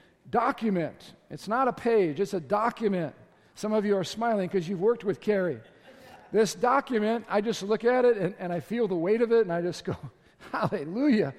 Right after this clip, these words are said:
for your gifting," because let me tell you what this document is. That is a detailed list of every need that he has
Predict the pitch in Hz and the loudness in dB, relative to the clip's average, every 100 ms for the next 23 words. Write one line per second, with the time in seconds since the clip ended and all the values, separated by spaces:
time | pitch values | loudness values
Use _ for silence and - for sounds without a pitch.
0 | - - 214 254 220 269 247 - 190 202 | -16 -4 0 2 2 2 0 0 0 2
1 | 214 214 254 - 233 196 196 175 208 196 | 2 2 0 0 2 2 0 -4 -2 -4
2 | 202 180 175 131 - _ _ - - - | -4 -8 -8 -8 -12 _ _ -20 -20 -20
3 | _ _ 190 262 254 226 202 233 262 247 | _ _ 0 2 4 2 2 2 2 4
4 | 226 214 185 233 240 151 - - 196 196 | 4 4 0 2 2 0 -6 -4 -2 0
5 | 220 233 254 226 208 202 254 233 151 160 | 0 2 2 0 0 4 4 4 2 0
6 | 175 170 240 214 190 - | -2 -2 0 2 0 -2